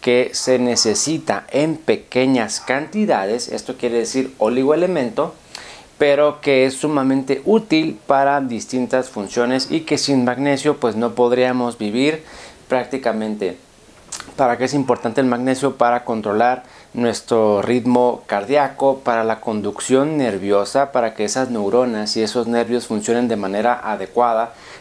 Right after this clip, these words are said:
para conservar y mantener nuestros niveles de potasio normales.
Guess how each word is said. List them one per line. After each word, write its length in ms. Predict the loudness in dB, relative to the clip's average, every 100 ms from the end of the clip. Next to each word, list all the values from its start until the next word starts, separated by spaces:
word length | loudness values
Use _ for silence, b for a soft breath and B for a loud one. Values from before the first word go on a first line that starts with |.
| B
para 280 | 2 2 0
conservar 680 | -4 -4 -2 0 2 0 -2
y 80 | -4
mantener 640 | -2 -2 -2 -2 0 0
nuestros 580 | 2 2 0 0 0 0
niveles 400 | 0 0 0 2
de 80 | 0
potasio 640 | -2 -4 -2 -2 -2 -2
normales. 720 | 0 -2 -2 -2 -2 -4 -8